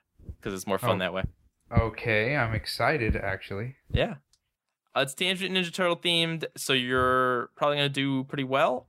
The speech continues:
Speaker 1: Uh, but you're not too familiar with the, the twenty twelve series, so this is interesting. So basically, I picked five episodes from both the two thousand three series and the twenty twelve series,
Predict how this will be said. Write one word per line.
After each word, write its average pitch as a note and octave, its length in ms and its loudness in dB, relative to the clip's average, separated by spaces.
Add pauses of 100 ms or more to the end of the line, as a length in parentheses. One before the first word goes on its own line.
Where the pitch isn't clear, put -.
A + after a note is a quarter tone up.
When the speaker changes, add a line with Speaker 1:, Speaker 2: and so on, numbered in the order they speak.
Speaker 1:
Uh, A#2 300 4
but G#2 120 -4
you're D3 100 0
not A#3 280 0
too B3+ 140 -2
familiar A3 340 0
with G3+ 100 -8
the, F#3 100 -18 (100)
the A#3 120 -6
twenty F3 220 -2
twelve A3 260 0
series, G#2+ 300 0
so - 80 -6
this G#2+ 120 -4
is A2+ 120 -6
interesting. G#2 360 -2 (240)
So F3+ 120 0
basically, A3 400 0
I E3+ 100 0
picked F3 280 -6
five E3 260 0
episodes C3+ 640 -2 (320)
from B2 380 2
both D#3 340 0
the E3 100 0
two - 120 -8
thousand D#3 340 -2
three D3 160 0
series F3 320 0
and D3+ 80 -6
the C#3 40 -2
twenty C#3+ 220 -2
twelve A#2 260 0
series, A2+ 380 -2